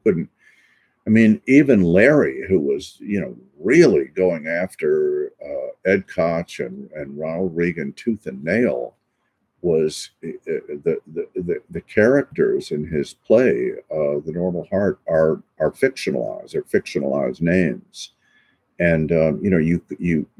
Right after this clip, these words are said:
you still couldn't really say, "Well, this one is just a, a, a lying closet case. This one is," you know, like, like Ed Koch and, and all this kind of stuff. So anyway, so this,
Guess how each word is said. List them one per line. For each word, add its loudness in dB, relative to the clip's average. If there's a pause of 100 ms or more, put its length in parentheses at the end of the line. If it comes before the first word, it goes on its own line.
(260)
you -20
still 4 (140)
couldn't 6 (100)
really 4
say, 2 (360)
"Well, 6
this 6
one 4
is -2
just -2
a, 0 (120)
a, -2
a 2
lying 2
closet 2
case. 2
This -6
one -10
is," -12
you -10
know, -8
like, -8 (140)
like -2 (120)
Ed 2
Koch -2
and, -14 (160)
and -12
all -2
this -6
kind -10
of -20
stuff. -2 (320)
So 4 (560)
anyway, 6
so 2
this, -2